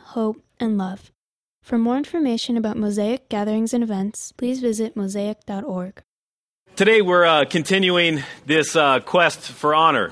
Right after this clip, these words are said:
Speaker 2: that we started last week. And last week we talked about, uh, humility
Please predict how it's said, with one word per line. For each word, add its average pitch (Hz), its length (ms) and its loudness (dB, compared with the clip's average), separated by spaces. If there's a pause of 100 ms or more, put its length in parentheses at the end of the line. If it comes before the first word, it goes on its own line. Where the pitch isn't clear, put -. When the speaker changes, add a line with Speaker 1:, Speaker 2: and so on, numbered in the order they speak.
(120)
Speaker 2:
that 123 140 2
we 135 80 0
started 139 300 2
last 139 280 2
week. 98 300 -4 (600)
And 139 260 0
last 175 280 2
week 156 160 -2
we 143 100 2
talked 151 320 2
about, 135 420 2
uh, 120 440 2 (240)
humility 151 580 0